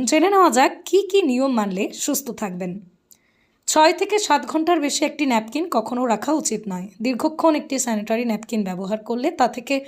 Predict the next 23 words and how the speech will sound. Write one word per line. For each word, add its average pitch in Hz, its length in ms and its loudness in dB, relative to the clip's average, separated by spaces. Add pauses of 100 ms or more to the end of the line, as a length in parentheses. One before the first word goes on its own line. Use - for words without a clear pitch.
(200)
সংক্রমণের 349 720 2
ভয় 196 220 -4
থাকে। 196 320 -14 (680)
সময়ের 392 440 2
সঙ্গে 381 220 2
সঙ্গে 381 280 0
ঋতুকালীন 311 480 2
স্রাবের 214 440 -2
সময় 220 260 -2 (220)
স্যানিটারি 320 460 0
ন্যাপকিনের 247 440 -2
পাশাপাশি 226 460 -4
ট্যাম্পন, 226 540 0
মেনস্ট্রুয়াল 220 500 -4
কাপ 220 260 -2
ব্যবহার 196 400 -4
হচ্ছে। 240 300 -2 (420)
এগুলো 302 260 4
ব্যবহারের 302 480 4
ক্ষেত্রেও 381 420 2
মাথায় 285 320 2
রাখতে 233 300 0
হবে, 240 240 0